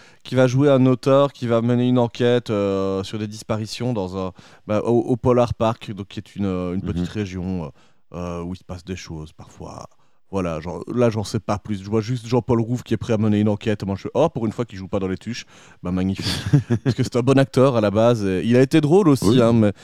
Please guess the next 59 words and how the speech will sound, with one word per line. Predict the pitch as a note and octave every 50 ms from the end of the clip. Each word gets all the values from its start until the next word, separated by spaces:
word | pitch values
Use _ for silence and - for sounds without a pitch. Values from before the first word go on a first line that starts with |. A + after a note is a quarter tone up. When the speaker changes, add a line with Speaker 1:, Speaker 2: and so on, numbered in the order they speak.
| - - - -
Speaker 1:
je | -
suis | - -
pas | B2+ B2
su-, | - - - -
je | - C3 -
suis | - C3
pas | A2+ - D3+ D3 C#3+
du | C#3 C#3 -
tout | - - C#3+ D3 D3
sensible | C#3 - C#3 B2 A#2+ - - C#3 C3+ A2+ G#2+
à |
l'humour | G#2+ G#2+ A#2 A#2 A2 G#2+
des | A2 G#2+
tuches. | - - A#2+ - - - _ - - - - _ -
Donc, | - A#2 -
à | A#2
chaque | G#2 - -
fois | B2+
que | A2+ G2+
je | A2+
le | A#2 A2+
vois | G#2+ A#2 A2+
passer | G2+ A2+ - - -
son | - A2+
temps | A2 B2 A2+
là-dessus, | G#2+ G#2+ G#2 - C3+
je | B2
me | A2 G#2
dis, « | F#2+ - -
Oh, | G#2 G#2+ A2+ A#2 A#2 A2 G#2 G2 G2 F2+
zut, | G2 G#2+ A2 - - _ _ _ _ _ -
il | G#2+
perd | - - A#2 G#2+ G2
du | G#2 -
temps | - G2+ F2+
de |
carrière | - - G2+ G#2 G#2 G#2+ A2 G#2
où | G#2
il | -
pourrait | - F2+ F#2+
me | F2+
faire | - G#2+ G2+
plaisir. » | - - F#2+ F#2 F2 F#2+ A2 - - - - - - B2 - - -
Et, | - G#2 G#2 G#2 G2+ G2 - G#2
et | A2
là, | G#2+ A2 A#2 C3+ C#3+
je | -
pense | B2 A2 -
que | - B2
justement, | A2 A2+ C#3+ D#3 - - - - D3+ C3+ C3 C3 C3 C3+ C#3+ D3+
c'est, | E3 - - - D3
euh, | C#3 C#3 C#3 C3+ B2 A2+ G#2+ G#2+ G#2 G#2 G#2
c'est | G#2 - - - B2+
la | A#2 A#2 A#2
bonne | A2+ C3 C#3 C3+
surprise | - - B2+ - C#3+ C#3 - -
que | C3
je | - -
pourrais, | - B2+ A#2+ A2+ B2 C3